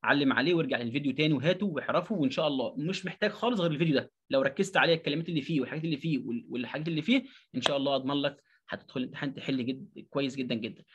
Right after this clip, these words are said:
العربي والدراسات والعلوم هتلاقيهم تحت في وصف الفيديو، خلص حاجة حاجة وما تذاكرش حاجة غير كده،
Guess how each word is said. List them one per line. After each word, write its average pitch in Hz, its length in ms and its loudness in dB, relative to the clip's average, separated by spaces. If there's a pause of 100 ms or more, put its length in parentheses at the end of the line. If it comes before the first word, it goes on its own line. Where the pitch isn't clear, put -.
(340)
العربي 123 380 6
والدراسات 113 360 -8
والعلوم 156 400 4
هتلاقيهم 143 300 -2
تحت - 240 -2
في 131 100 -8
وصف 147 180 -4
الفيديو، 165 440 -2 (380)
خلص 139 300 -2
حاجة 143 160 0
حاجة 180 480 2 (160)
وما 147 580 0
تذاكرش 123 320 -6
حاجة 135 160 0
غير 123 100 2
كده، - 220 -8